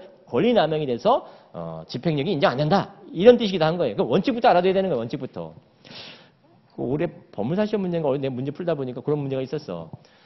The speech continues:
단순히 이, 그, 이 부당, 그, 이, 집행하는 자가 그것이 부당하다라는 사실을 아는, 단순히 아는 사실만 갖고는,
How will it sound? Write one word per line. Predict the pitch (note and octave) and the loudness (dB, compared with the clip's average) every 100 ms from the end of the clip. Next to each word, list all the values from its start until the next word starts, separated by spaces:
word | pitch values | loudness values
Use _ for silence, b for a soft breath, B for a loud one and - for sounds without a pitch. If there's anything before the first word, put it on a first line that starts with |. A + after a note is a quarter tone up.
| b | b
단순히 | - C#3+ G#3+ A3 A3+ B3+ G2 - - | -4 0 2 2 2 2 0 -6 -8
이, | C3+ C3 A#2+ A2 G2 F2+ - | -4 -2 -2 -2 -6 -10 -4
그, | E3+ D#3 C3+ G#2+ | -2 0 0 -4
이 | C3+ E3 D3 A#2 | -6 -6 -6 -6
부당, | D#3 E3 A3+ G3 C3+ C#3 - _ | -2 6 6 6 -4 -10 -20 _
그, | - | -4
이, | C#3+ C3 A#2+ - - - | -2 -2 -4 -10 -18 -18
집행하는 | - - - A#3 G3+ F#3 | -10 -8 2 6 6 4
자가 | D3 F3+ C3 - B B | 2 2 0 -4 B B
그것이 | - A3+ A3 | -4 -4 -6
부당하다라는 | - F3 B3+ C4+ C4+ C4 C4 A#3+ A#3 | -4 4 6 6 4 6 6 6 4
사실을 | A#3 A#3+ | 2 0
아는, | - C#3 E3+ A#3+ | -2 0 4 4
단순히 | - F3+ A3 A3+ | 4 0 2 0
아는 | - C3 D#3+ B3 C4+ | 0 2 6 6 6
사실만 | B3+ A3+ A#3 A3 G#3+ | 2 4 2 2 4
갖고는, | F3+ F3+ G#3+ B3 G#2 | 2 6 8 8 6